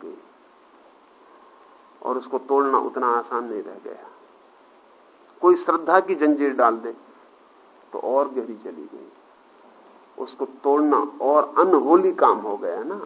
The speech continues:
अपवित्र काम हो गया, वो और मुश्किल बात हो गई। तो बंधन तो सभी बुरे हैं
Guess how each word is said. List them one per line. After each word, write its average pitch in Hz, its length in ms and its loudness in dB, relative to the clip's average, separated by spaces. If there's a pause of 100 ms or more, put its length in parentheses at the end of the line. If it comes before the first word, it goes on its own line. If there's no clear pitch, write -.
अपवित्र 151 480 -4
काम 113 240 -2
हो 107 140 -6
गया, 120 200 0
वो 127 180 4
और 156 120 6
मुश्किल 147 340 -6
बात 101 260 -8
हो - 80 -14
गई। - 200 -18 (1800)
तो 139 60 -6 (120)
बंधन 208 440 6
तो 202 120 8
सभी 156 380 -4
बुरे 104 260 -6
हैं - 220 -16